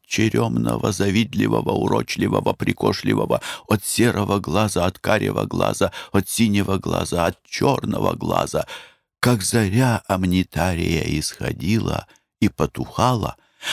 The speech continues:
так бы из рабы Божией Евдокеи всякие недуги напущенные исходили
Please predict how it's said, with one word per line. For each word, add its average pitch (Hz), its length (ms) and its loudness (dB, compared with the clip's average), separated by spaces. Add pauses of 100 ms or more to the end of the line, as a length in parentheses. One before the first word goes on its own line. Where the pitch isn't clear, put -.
(160)
так 147 260 2
бы 139 140 6
из 117 140 4
рабы 120 280 2
Божией 113 560 2
Евдокеи 104 600 2
всякие 113 560 0
недуги 104 640 2 (220)
напущенные 87 1040 2 (100)
исходили 82 920 2